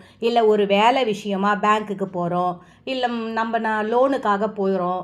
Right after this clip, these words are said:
வீடு கட்டுறதுக்கு லோனுக்காக போறோம், வீடு இல்ல இடம் லேண்ட் வாங்குறதுக்காக போறோம் அப்படின்னும் பொழுதெல்லாம் இந்த பொருள் நம்ம பேக்லயே இருந்தா ரொம்ப நல்லது.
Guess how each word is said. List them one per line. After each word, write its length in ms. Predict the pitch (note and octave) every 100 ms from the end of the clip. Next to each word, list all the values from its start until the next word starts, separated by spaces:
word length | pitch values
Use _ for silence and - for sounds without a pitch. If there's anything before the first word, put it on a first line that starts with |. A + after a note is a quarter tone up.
| F#3
வீடு 300 | G3+ D4 D#4
கட்டுறதுக்கு 500 | D4+ G#3+ G3+ G3 G3
லோனுக்காக 540 | F#3+ G3 G3 F#3+ F#3+ G3
போறோம், 380 | F#3 E3+ E3+ E3+
வீடு 340 | A3+ D4+ D4+
இல்ல 200 | B3 G#3 G3 F#3+
இடம் 280 | G3+ C4
லேண்ட் 340 | A3 G#3+ C#4 C#4+
வாங்குறதுக்காக 720 | A3 F3+ E3+ D#3+ E3 E3 G3
போறோம் 420 | G3 E3+ E3 D#3+ - - _
அப்படின்னும் 520 | - G#3 D4+ D#4 C#4+ A#3+
பொழுதெல்லாம் 800 | A3 A3 D#4+ F4+ G#3 G3+ C4+ C4+ B3+
இந்த 220 | B3 A#3 -
பொருள் 320 | A#3+ C4+ D#4
நம்ம 240 | A#3 G3+
பேக்லயே 540 | F3+ G3 A#3 A#3 A#3 A#3+
இருந்தா 360 | G#3 G3+ G3 G#3 D4
ரொம்ப 260 | B3+ B3+ C4+
நல்லது. 420 | G3 E3+ E3+ D3